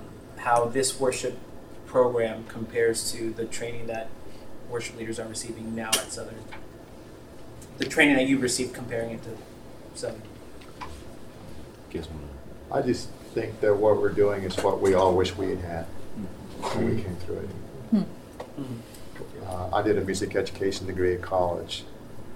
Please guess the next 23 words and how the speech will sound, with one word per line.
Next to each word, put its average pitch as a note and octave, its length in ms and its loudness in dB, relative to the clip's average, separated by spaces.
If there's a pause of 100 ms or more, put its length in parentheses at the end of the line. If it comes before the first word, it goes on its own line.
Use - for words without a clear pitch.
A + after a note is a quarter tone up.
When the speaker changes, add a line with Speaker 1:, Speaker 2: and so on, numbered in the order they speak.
(480)
Speaker 3:
and F2+ 140 -6
then, F2 160 0 (140)
then, F#2+ 180 -2
then F#2 180 0
came F2+ 200 -6
to F2 80 -4
seminary. F2+ 540 -4 (440)
Um, - 300 -8 (1300)
it A#2 60 -2
was A2+ 120 -2
basically G#2+ 360 2
all G2 240 4
music F#2+ 300 -2
all F#2+ 180 6
the F#2+ 60 -2
time, F#2 280 2
like E2+ 160 -4
I F2+ 60 -8
said. F#2 260 -6
And F2+ 200 -6 (720)
our G2 140 6
undergraduate F#2 540 4
degree F2+ 480 2